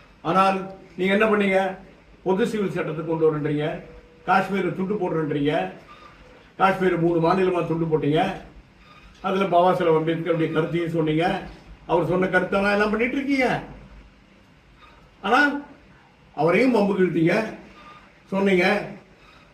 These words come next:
இலங்கை பிரச்சனைக்கு என்ன பண்றீங்க? இலங்கை பிரச்சனைக்கு அக்கறை செலுத்துறீங்களா? மாற்றி மாற்றி மீனவர்கள் பிரச்சனைக்கு ஒரு நிரந்தர தீர்வே இல்லாத வகையில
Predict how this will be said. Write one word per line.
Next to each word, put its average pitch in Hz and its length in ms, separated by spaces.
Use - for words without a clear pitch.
இலங்கை 294 340
பிரச்சனைக்கு 254 300
என்ன 226 180
பண்றீங்க? 208 520
இலங்கை 247 260
பிரச்சனைக்கு 247 340
அக்கறை 220 320
செலுத்துறீங்களா? 214 580
மாற்றி 208 540
மாற்றி 156 640
மீனவர்கள் 180 720
பிரச்சனைக்கு 160 280
ஒரு 147 140
நிரந்தர 170 440
தீர்வே 170 540
இல்லாத 147 400
வகையில 139 540